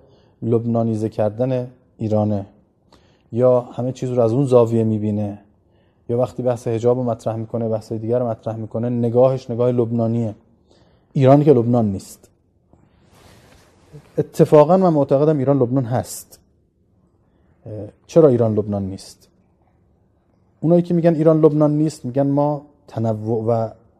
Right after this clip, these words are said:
تعدد نداریم، یک اکثریت غالبیم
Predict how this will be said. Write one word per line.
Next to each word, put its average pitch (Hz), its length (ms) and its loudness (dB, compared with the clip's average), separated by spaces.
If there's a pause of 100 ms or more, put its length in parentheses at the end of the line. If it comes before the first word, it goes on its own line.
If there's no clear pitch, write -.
(380)
تعدد 113 460 -4 (300)
نداریم، 131 640 2 (480)
یک 123 240 -6
اکثریت 120 600 -2
غالبیم 131 760 0